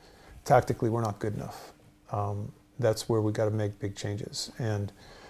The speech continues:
Tommy Addis and I kinda changed how we, how we did things, and I'm kind of an exaggerator by nature. That's, my mother was an ex-, exaggerator, and he's like, "You gotta stop exaggerating."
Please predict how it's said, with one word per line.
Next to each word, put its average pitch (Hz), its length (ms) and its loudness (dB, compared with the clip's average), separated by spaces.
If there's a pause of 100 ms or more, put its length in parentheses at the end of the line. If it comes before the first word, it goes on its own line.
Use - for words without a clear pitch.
(120)
Tommy 120 320 6
Addis 110 380 10
and 113 100 6
I 113 240 8 (220)
kinda 113 280 4 (200)
changed 123 500 6
how 117 180 8
we, 107 280 4 (640)
how 120 220 10
we 113 220 10
did 127 340 10
things, 120 520 8
and 110 240 0 (320)
I'm 123 160 4
kind 123 240 6
of 110 60 4
an 110 60 2
exaggerator 110 1040 2
by 110 220 8
nature. 120 480 6
That's, 110 300 2
my 120 160 2
mother 120 260 8
was 113 160 2
an 110 80 2
ex-, 113 160 -2
exaggerator, 117 720 6
and 110 100 2
he's 113 140 4
like, 104 120 4
"You 131 80 4
gotta 127 160 8
stop 113 320 2
exaggerating." 107 600 -2